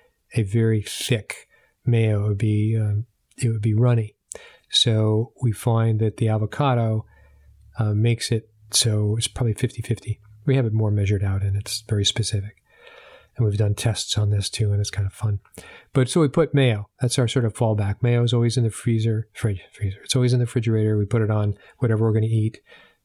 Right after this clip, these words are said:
And now Judy's gone. My wife has gone above and beyond. She now uses the mayo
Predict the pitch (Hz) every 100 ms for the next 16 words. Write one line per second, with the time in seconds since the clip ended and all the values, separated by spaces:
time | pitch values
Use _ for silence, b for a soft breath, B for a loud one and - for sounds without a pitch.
0 | - 113 107 110 110 101 117 110 107 113
1 | 110 107 107 107 110 - 113 - 110 107
2 | 110 _ - 123 117 110 107 113 113 110
3 | 110 - 110 110 107 117 110 104 110 110
4 | 127 127 110 107 104